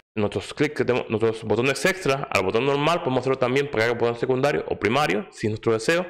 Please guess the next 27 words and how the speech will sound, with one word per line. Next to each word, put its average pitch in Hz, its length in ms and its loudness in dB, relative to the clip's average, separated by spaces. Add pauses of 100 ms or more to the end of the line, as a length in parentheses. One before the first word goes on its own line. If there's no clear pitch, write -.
(120)
O 120 80 2
cuando 127 320 0
presionemos 123 380 0
alguna 156 260 0
tecla 156 220 0
en 143 60 0
el, 131 180 0
en 110 140 -2
el 131 100 0
teclado, 185 500 0 (240)
que 127 120 0
también 120 340 0
ejecute 165 560 0
una 139 220 2
función 127 360 0
de 110 80 2
mouse, 98 360 0
que - 100 -4
también 113 240 0
puede 117 140 -8
ser 120 80 4
interesante 120 580 0
para 98 240 -2
cosas 113 240 -2
in-, 110 320 -8
más 107 300 -2
avanzadas. 92 680 0